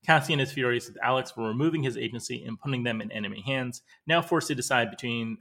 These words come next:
hiding with the dangerous rebels or risking capture by the king's troops, Alex reluctantly agrees for the rebels' horses while plotting their escape. When Cassian sees his chance to run away without her,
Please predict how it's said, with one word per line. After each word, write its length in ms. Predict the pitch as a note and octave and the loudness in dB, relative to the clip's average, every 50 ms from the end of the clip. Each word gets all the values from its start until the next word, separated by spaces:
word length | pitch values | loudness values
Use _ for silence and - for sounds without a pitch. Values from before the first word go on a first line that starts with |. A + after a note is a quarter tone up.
| - | -8
hiding 320 | - - D3+ C#3+ C#3+ C#3+ C3 | -2 2 2 2 2 2 -2
with 80 | B2 | -4
the 80 | - A#2+ | -4 -2
dangerous 400 | G#2+ A#2+ A#2 G#2 E2+ - - - | 0 0 0 0 -4 -6 0 0
rebels 320 | C3 B2+ B2+ C3+ B2+ - - | 2 2 2 0 -2 -4 -4
or 60 | - A2 | -4 -2
risking 260 | B2 C3 - - C3+ | -2 -2 -2 -4 -6
capture 320 | - - A#2+ G#2 - - A#2 | -2 -2 -4 -4 -4 -4 -2
by 120 | A2+ G#2+ | -2 -2
the 60 | G2+ | -2
king's 320 | F#2+ - - A2 G#2 G#2 - | -6 -10 -8 -8 -8 -8 -8
troops, 360 | - - C#3 C3+ C#3 - - _ - - _ - | -2 -2 -2 -2 -2 -8 -16 _ -20 -18 _ 0
Alex 300 | A#2+ B2+ C3+ C3+ - - | 2 2 2 2 0 -2
reluctantly 580 | C3+ B2 A#2+ C3+ D3+ C#3+ - F3 - - D3 C#3+ | 0 2 6 4 4 4 4 -2 -2 -2 -4 -4
agrees 380 | B2+ A2+ B2+ B2 A#2+ A#2+ - | -4 -2 0 0 0 0 -2
for 80 | - - | -6 -4
the 100 | A2 G#2+ | -4 0
rebels' 340 | G#2 G#2+ G#2+ G#2+ A2 G#2 - | 0 0 0 0 -2 -8 -6
horses 520 | - A#2 A2+ G#2+ - A#2+ A2+ G2 - - - | -6 -6 -6 -4 -6 -6 -6 -8 -10 -10 -4
while 180 | A2+ A2 G#2 | -2 -2 -2
plotting 440 | - - A#2+ A2+ G#2+ G#2+ G#2+ G#2 G2+ - _ _ _ - | 0 0 0 2 2 2 0 -2 -4 -10 _ _ _ -4
their 180 | A2 G#2+ G2+ | -2 -2 -2
escape. 340 | G2 G2 - - - - - _ _ _ _ - | -2 -4 -6 -8 -10 -12 -12 _ _ _ _ -4
When 220 | - C3+ C3 C3 | 0 2 2 4
Cassian 380 | C3+ E3 F3+ E3+ E3+ F3+ F3 C3+ | 6 8 8 8 8 6 2 4
sees 220 | - F3 D3+ A#2+ | 4 4 4 4
his 200 | C#3 C3+ A#2+ - | 2 -2 -2 -2
chance 280 | - - D#3 D3 C#3 - | -2 -2 -2 0 -2 -4
to 80 | - | -4
run 180 | G#2+ A#2+ A#2+ A#2+ | 0 0 0 2
away 160 | A2+ A2+ A2 | 2 0 0
without 320 | G#2+ G#2 G2+ D3 D3 C#3+ C3+ | 0 0 2 2 2 4 4
her, 240 | C#3 C#3+ C#3 C#3 | 2 2 2 0